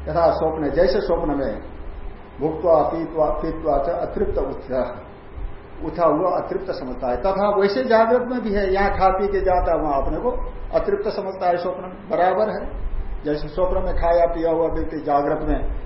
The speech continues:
अपने को अतृप्त मानता है, उसी प्रकार जागृत में खाया पिया हुआ व्यक्ति स्वप्न में अतृप्त मानता है, बराबर है। ये नहीं कि वहां अर्थक्रियाकारिता है, यहां नहीं है, ये नहीं होता। जागृत में अर्थक्रिया सब प्रयोजनता है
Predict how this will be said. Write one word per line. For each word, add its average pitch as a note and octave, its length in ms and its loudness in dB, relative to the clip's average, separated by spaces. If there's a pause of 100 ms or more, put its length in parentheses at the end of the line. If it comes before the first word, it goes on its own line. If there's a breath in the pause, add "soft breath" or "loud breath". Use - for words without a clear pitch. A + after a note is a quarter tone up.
(120)
अपने C#3+ 220 -2
को C#3 100 -4
अतृप्त F3+ 420 0
मानता C3 380 -2
है, F#3 220 4 (220)
उसी - 160 0
प्रकार D#3 380 0
जागृत F3+ 420 2
में E3 120 -4
खाया D3+ 360 -2
पिया D3 220 -2
हुआ C#3+ 200 0
व्यक्ति C#3+ 320 -8
स्वप्न C#3+ 280 -10
में F#3 140 -8
अतृप्त - 480 -8
मानता - 320 -16
है, - 120 -18 (440)
बराबर A3 320 -2
है। - 100 -12 (1080)
ये C3+ 120 0
नहीं F3+ 160 2
कि G#3+ 120 0
वहां F3+ 260 2
अर्थक्रियाकारिता E3 840 0
है, F#3+ 200 2
यहां D3+ 220 2
नहीं D#3 160 -2
है, F#3 160 0
ये E3 120 2 (140)
नहीं D#3 180 -6
होता। - 340 -4 (760)
जागृत C#3+ 340 -2
में D3+ 100 -6
अर्थक्रिया C#3 520 -4
सब - 240 -4
प्रयोजनता C#3 500 -2
है B2+ 160 0